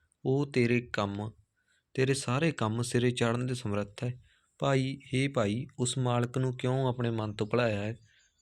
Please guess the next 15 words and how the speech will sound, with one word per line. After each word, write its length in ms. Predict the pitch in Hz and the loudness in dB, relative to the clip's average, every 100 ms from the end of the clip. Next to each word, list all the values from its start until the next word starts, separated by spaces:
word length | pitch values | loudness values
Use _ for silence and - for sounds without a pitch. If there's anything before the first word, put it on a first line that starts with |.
| - | 0
ਜੋ 200 | 120 143 | 4 4
ਸਾਰੇ 420 | - 113 117 139 | 2 2 4 2
ਕੰਮ 320 | 135 110 107 | 2 0 0
ਕਰਨ 360 | 107 104 107 107 | 0 0 0 0
ਜੋਗਾ 360 | 104 95 95 | 2 2 0
ਹੈ? 220 | 95 95 - _ _ _ 117 | -2 -6 -12 _ _ _ 0
ਨਾਨਕ 280 | 120 127 123 | 2 2 0
ਸਾਹਿਬ 300 | - 120 123 | 0 2 2
ਜੀ 180 | 131 | 2
ਆਖਦੇ 280 | 110 101 110 | 2 2 -2
ਨੇ 120 | 120 | -2
ਕਿ 100 | 123 123 | -4 -4
"ਇਹ 280 | 127 123 131 | 2 2 2
ਮੇਰੇ 260 | 120 117 | 2 0
ਮਨ, 360 | 107 95 95 | 0 -2 -4